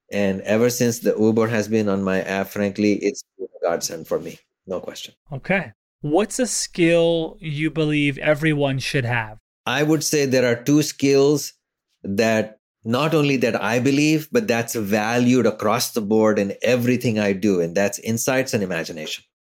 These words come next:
Speaker 2: Hmm.
Speaker 1: Anyone who has some fundamental insights about something, whatever it is that's going on, and then applies the imagination and creativity to do something about it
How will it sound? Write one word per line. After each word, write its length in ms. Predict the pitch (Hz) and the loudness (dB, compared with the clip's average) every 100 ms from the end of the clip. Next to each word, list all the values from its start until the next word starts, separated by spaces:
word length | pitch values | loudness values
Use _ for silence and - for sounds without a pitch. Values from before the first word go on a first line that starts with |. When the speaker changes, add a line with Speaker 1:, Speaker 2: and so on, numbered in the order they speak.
| - | -16
Speaker 2:
Hmm. 280 | 233 208 117 - _ _ _ _ | -10 -10 -10 -16 _ _ _ _
Speaker 1:
Anyone 580 | 135 156 160 147 147 147 _ _ _ _ | 0 2 2 2 0 -4 _ _ _ _
who 140 | - 120 | 0 0
has 560 | - - 131 139 143 | 0 -2 -2 0 -2
some 380 | - - 117 101 | -2 -2 -2 -4
fundamental 680 | - 127 131 131 123 117 107 - | -6 -2 0 2 2 2 0 0
insights 580 | 113 120 - 127 131 | -2 0 0 0 0
about 280 | 117 107 101 | 2 2 0
something, 580 | - - 113 95 92 - _ - | -2 -2 -2 -4 -8 -10 _ -2
whatever 400 | 117 139 131 120 | 0 2 4 2
it 160 | 110 | 4
is 160 | 104 98 | 0 2
that's 160 | 98 | -2
going 240 | - 95 87 | 0 -2 -2
on, 180 | 73 - _ _ _ | -6 -10 _ _ _
and 180 | 104 104 | -6 -2
then 380 | 120 123 127 123 - _ - | 0 0 -2 -8 -18 _ -4
applies 640 | 104 117 107 165 131 127 | -2 0 2 2 0 2
the 140 | 131 | 2
imagination 680 | 117 113 117 117 117 117 113 | 2 2 0 0 0 0 -2
and 160 | 98 - | -4 -2
creativity 800 | 101 101 95 117 131 131 139 131 | 2 2 2 2 2 2 0 2
to 120 | 104 | 0
do 180 | 101 101 | 2 0
something 380 | 104 95 92 | 0 -4 -6
about 360 | 85 87 95 107 | -2 2 2 4
it 300 | 131 139 - | 2 0 -8